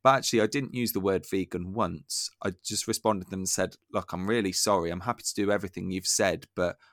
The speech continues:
I'm really not comfortable wearing a shirt that advertises the dairy industry. Is there something else I could, could I wear a different shirt?" And we had a back and forth conversation. And in, in the end, I, I decided, "No, this, this wasn't something I wanted to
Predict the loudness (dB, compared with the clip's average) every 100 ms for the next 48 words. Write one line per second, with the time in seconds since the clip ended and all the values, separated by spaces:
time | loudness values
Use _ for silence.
0 | _ _ -2 0 2 2 -2 -2 -4 -4
1 | -4 2 4 4 0 -2 0 0 0 -2
2 | -2 -4 -4 0 0 0 -4 0 2 4
3 | 2 0 0 -4 -2 -2 -2 -2 -4 -6
4 | -6 -2 -2 -2 -6 -8 -12 -14 -20 _
5 | -20 -12 0 2 4 2 2 -4 -6 -8
6 | -6 0 0 0 -6 -20 -16 -2 2 6
7 | 6 6 4 4 0 -2 0 -4 -2 0
8 | 0 0 -4 -4 -6 -8 0 2 4 2
9 | 0 -2 -8 -14 -20 -14 -8 -2 2 4
10 | 2 2 2 2 -2 -4 -4 -2 -4 -6
11 | -4 -2 -2 -2 -6 -6 -6 -6 -6 -8
12 | -12